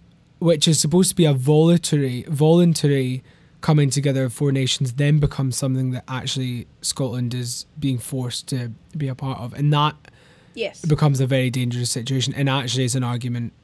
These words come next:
Speaker 1: for independence, surely.
Speaker 2: Absolutely.
Speaker 1: You know, what should be a voluntary and equal share of nations absolutely becomes a dictatorship of England over everyone else.
Speaker 2: Yes.
Speaker 1: And that is everything that we're fighting against. So I think it's very,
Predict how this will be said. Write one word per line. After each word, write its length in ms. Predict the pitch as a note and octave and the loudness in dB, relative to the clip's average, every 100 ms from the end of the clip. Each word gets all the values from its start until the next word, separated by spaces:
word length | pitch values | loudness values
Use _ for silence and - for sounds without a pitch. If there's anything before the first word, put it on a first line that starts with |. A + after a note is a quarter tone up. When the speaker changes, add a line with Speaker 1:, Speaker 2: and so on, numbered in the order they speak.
| _ _ - | _ _ -14
Speaker 1:
for 380 | - B2+ A#2 - _ - | -10 -8 -8 -12 _ -6
independence, 640 | B2+ A#2+ A#2+ A#2+ A#2 B2 | -4 -4 -6 -6 -6 -6
surely. 380 | - B2+ A#2 A2+ | -4 -4 -4 -6
Speaker 2:
Absolutely. 460 | B3+ A3+ - A#3+ D#3 | -6 -6 -8 -2 2
Speaker 1:
You 40 | |
know, 120 | D#3+ D#3 | 4 4
what 340 | D3 E3 E3 | 6 4 4
should 260 | - F#3+ D#3 | 4 4 4
be 120 | E3+ | 4
a 80 | C#3 | 4
voluntary 640 | C#3+ D3+ D#3 D3+ - C#3+ | 4 4 4 4 0 0
and 140 | C3 E3+ | 0 -2
equal 280 | C#3+ - C#3+ | -4 0 0
share 260 | D#3 C#3+ | 2 0
of 60 | C3 | 0
nations 520 | C3 C3 B2+ B2 - - _ _ _ | -2 -2 -4 -4 -6 -12 _ _ _
absolutely 680 | C#3+ C3+ - D3+ C3+ - C3 | -4 -2 -2 0 0 0 -2
becomes 420 | B2 - C3 B2 | -4 -4 -2 -2
a 80 | B2+ | -4
dictatorship 680 | B2 A2+ C3+ A#2 A#2+ C3 A#2+ | -8 -8 -6 -6 -6 -6 -6
of 120 | B2 | -6
England 340 | B2+ B2 A#2+ | -4 -4 -4
over 220 | B2+ B2 B2 | -6 -6 -6
everyone 340 | B2 B2 B2 | -6 -8 -8
else. 280 | A#2+ F2+ - - | -8 -8 -10 -6
Speaker 2:
Yes. 140 | C#4 D#3 | -4 2
Speaker 1:
And 160 | D#3 | 2
that 160 | C#3+ C3+ | 2 0
is 120 | C3 | -2
everything 380 | B2+ C3 C#3 B2+ | -2 -4 -4 -6
that 100 | G#2 | -6
we're 80 | B2 | -8
fighting 240 | C3 A#2 | -8 -6
against. 340 | B2 C3 A#2+ | -6 -6 -6
So 140 | - D3 | 0 0
I 80 | D3 | 2
think 160 | D#3 | 0
it's 100 | C3 | 0
very, 640 | A#2+ C#3 D#3 D3 C#3+ B2+ | -4 0 2 4 2 -2